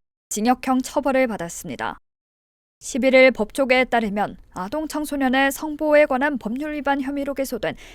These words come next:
삼십오 세 A씨가 징역 일 년을 선고받았습니다. 또 사십 시간의 성폭력 치료 프로그램 이수와 아동 청소년 관련 기관 등과 장애인 관련 기관에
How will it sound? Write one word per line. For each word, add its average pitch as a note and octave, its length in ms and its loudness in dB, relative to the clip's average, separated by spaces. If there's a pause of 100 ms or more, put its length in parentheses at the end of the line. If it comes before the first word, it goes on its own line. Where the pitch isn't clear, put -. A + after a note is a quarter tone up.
삼십오 C4+ 500 -2
세 D4+ 140 2
A씨가 G#3+ 680 -2 (220)
징역 C4 340 -2
일 G3+ 220 -2
년을 B3+ 280 0
선고받았습니다. F#3 1000 -8 (880)
또 G3+ 240 2
사십 G#3 400 -2
시간의 D4+ 420 0
성폭력 E4 560 -4
치료 F4+ 220 -4
프로그램 E4 500 -2
이수와 G3+ 400 -8 (320)
아동 B3 340 -6
청소년 D4+ 460 -4
관련 C#4 340 -2
기관 C4+ 300 -2
등과 G#3+ 480 -4
장애인 A#3+ 460 -4
관련 A#3+ 340 -4
기관에 A#3+ 440 -4